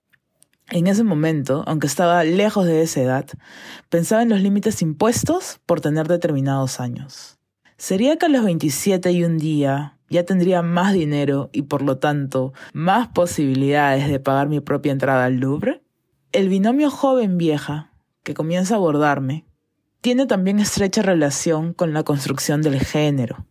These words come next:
Existe la creencia de que las mujeres no deben revelar su edad. La analogía del tren que se nos va es otra forma recurrente para referirse a la edad de las mujeres.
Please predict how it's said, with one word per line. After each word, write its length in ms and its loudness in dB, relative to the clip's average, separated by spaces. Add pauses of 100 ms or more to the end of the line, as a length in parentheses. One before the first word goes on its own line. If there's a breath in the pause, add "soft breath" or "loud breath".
Existe 460 -2
la 140 0
creencia 880 0
de 180 -2
que 120 -2
las 120 -2
mujeres 460 -2
no 180 0
deben 280 2
revelar 400 0
su 140 -4
edad. 240 2 (520)
La 240 0
analogía 600 0
del 180 2
tren 300 0
que 100 0
se 140 0
nos 200 0
va 300 2
es 180 -4
otra 200 -2
forma 320 0
recurrente 960 0 (240)
para 160 2
referirse 560 0
a 40 2
la 100 2
edad 160 2
de 120 0
las 140 -2
mujeres. 640 -8